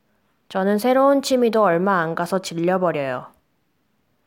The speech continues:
살인사건의 범인이 얼마 안 가 체포되었다. 백엔쇼 건전지는 얼마 안 가서 금방 갈아야 할걸요? 사. 상금은 오만 원인데 축하 파티로 십만 원을 썼으니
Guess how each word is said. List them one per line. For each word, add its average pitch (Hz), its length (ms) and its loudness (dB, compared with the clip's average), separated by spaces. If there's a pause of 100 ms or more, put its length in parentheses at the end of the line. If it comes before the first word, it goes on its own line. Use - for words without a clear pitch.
(300)
살인사건의 254 800 0
범인이 185 400 0
얼마 175 380 0
안 151 140 -4
가 156 140 -4
체포되었다. 196 920 -4 (1400)
백엔쇼 233 420 0
건전지는 202 680 2
얼마 175 360 0
안 160 140 -4
가서 165 260 -4
금방 170 400 -6
갈아야 165 420 -2
할걸요? 160 560 -4 (1400)
사. - 460 -6 (880)
상금은 277 560 2
오만 208 280 4
원인데 185 600 2
축하 254 380 -4
파티로 240 400 0
십만 247 440 -2
원을 220 200 2
썼으니 202 680 -4